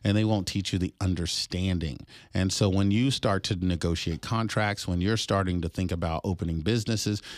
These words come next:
you can't even make proper projections if you don't understand money. And Bitcoin is great because it's young, it's so volatile. There's a lesson every week.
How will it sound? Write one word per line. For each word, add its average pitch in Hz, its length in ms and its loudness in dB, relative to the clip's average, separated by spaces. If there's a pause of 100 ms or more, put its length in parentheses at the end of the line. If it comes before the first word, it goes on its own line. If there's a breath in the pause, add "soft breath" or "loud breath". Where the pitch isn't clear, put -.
(120)
you 143 160 0
can't 131 320 0
even 98 320 0
make 95 200 0 (180)
proper 98 300 0
projections 82 1000 -2 (280 loud breath)
if 117 240 0
you 104 140 2
don't 90 300 0
understand 82 600 -4
money. 78 440 -4
And 98 160 2
Bitcoin 107 560 2
is 98 300 0 (320 loud breath)
great 104 520 2
because 127 480 0
it's - 180 -4
young, 104 440 2
it's 98 220 -4
so 117 180 2
volatile. 110 680 0 (320 loud breath)
There's 135 280 2
a 104 100 4
lesson 92 600 0
every 113 300 2
week. 95 400 -2